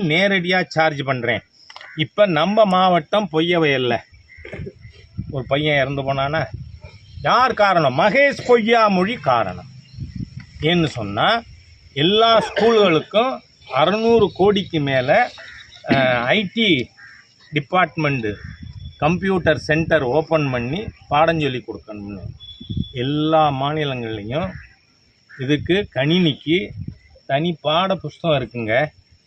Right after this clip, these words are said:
இங்க தமிழ்நாட்டுல under this incompetent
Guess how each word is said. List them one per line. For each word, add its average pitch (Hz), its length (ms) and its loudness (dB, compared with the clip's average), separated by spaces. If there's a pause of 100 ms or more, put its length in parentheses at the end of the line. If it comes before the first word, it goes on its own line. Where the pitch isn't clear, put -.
(240)
இங்க 120 240 -6
தமிழ்நாட்டுல 151 800 0 (160)
under 135 280 0 (100)
this 135 260 -8
incompetent 139 1000 0